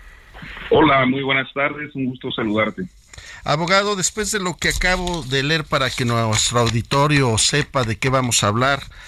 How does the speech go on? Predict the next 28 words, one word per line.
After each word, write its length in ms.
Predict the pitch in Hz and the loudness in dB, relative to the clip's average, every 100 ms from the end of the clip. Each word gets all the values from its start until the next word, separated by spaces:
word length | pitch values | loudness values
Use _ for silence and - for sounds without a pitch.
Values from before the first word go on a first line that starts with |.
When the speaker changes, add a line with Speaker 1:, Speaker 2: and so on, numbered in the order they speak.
| - - - _ - | -20 -20 -20 _ 0
Speaker 2:
¿en 360 | 147 143 139 | 4 4 4
qué 180 | 123 190 | 2 0
está 220 | 185 - | 0 -2
el 80 | 196 | -4
proceso 1040 | - 147 - 175 - - 165 151 135 117 - - - | -2 -2 0 0 0 0 2 4 2 0 -6 -16 -12
de 320 | 110 104 120 | -4 2 6
Miguel 280 | 127 135 160 | 6 4 2
Ángel? 340 | 202 - 160 - _ - _ _ _ - - _ - | 2 0 -4 -6 _ -20 _ _ _ -20 -20 _ -2
Speaker 1:
Ok, 240 | 131 131 123 135 127 | 0 2 2 0 2
mira, 240 | 139 - | 2 2
el 260 | 127 127 120 | 0 0 0
proceso 520 | 127 127 165 170 214 196 | -2 -4 -4 -2 2 4
del 200 | 156 117 | 4 4
doctor 480 | 110 - 147 156 147 | 0 0 2 2 4
Lutzow 520 | 151 - 139 113 101 | 2 4 4 4 2
actualmente 1000 | 104 101 - 131 127 131 123 143 143 143 | 0 0 0 0 2 0 0 0 2 0
es 160 | 120 117 127 | -2 -4 -4
el 120 | 123 | -6
que 140 | 113 | -6
se 120 | 95 | -4
emitió 260 | 95 95 110 | -2 0 4
una 120 | 117 | 4
nueva 220 | 117 120 | 4 2
vinculación 560 | 117 101 90 95 92 107 | 2 0 -2 -2 -2 -2
a 80 | 110 | -2
proceso. 540 | 113 107 127 117 127 - _ - - - - | -2 0 0 0 -6 -12 _ -20 -20 -20 -2
El 180 | 98 | 2
día 320 | 98 113 117 | 4 4 4